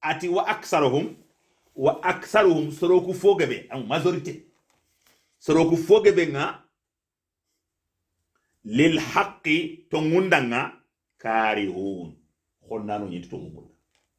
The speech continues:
Khonnano wana tongunda. Tongunti mula kiako. Soron fogebe tumana mula, tong.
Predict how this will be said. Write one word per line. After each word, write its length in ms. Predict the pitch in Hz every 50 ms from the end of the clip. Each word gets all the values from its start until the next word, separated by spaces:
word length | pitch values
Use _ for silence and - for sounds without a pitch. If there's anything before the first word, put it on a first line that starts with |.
| _ _ _
Khonnano 460 | - 117 113 113 110 117 120 123 131
wana 160 | 131 120 113 -
tongunda. 500 | - - 104 98 95 92 92 85 - - - _ _ _ _ _ _ _ _ _ _ _
Tongunti 320 | - 151 147 139 131 151 147
mula 200 | 131 110 104 -
kiako. 260 | 139 135 - - - - _ _ _ _ _ _ _ _ _ _ _ _
Soron 320 | - 175 170 180 180 151
fogebe 300 | 147 202 208 202 170 160
tumana 220 | 151 185 202 185 180
mula, 180 | 180 202 - - - _ -
tong. 160 | - -